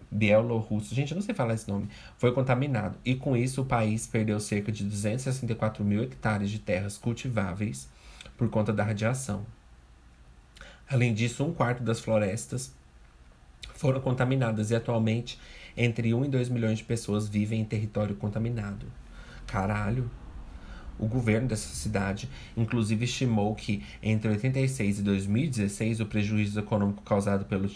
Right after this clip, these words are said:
acidente de Chernobyl foi de aproximadamente duzentos e trinta e cinco bilhões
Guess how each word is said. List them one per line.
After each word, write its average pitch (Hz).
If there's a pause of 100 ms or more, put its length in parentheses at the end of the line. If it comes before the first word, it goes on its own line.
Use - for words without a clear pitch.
(120)
acidente 101
de -
Chernobyl 101 (260)
foi 110
de 101
aproximadamente 104
duzentos 110
e -
trinta 135
e 120
cinco 120
bilhões 107